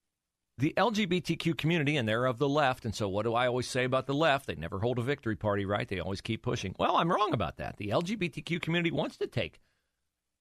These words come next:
a victory party. They want a victory parade. They love parades, you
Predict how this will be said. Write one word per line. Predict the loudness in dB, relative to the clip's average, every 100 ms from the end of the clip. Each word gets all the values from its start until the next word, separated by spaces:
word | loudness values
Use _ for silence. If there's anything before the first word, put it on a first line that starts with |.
| _ _
a | 2
victory | 2 0 -2 -6
party. | -2 -4 -4 -2
They | 0
want | 0 0
a |
victory | -2 -2 -4
parade. | -4 -2 -2 -2 -6
They | -10
love | -8 -10 -12
parades, | -18 -20 -16
you | -16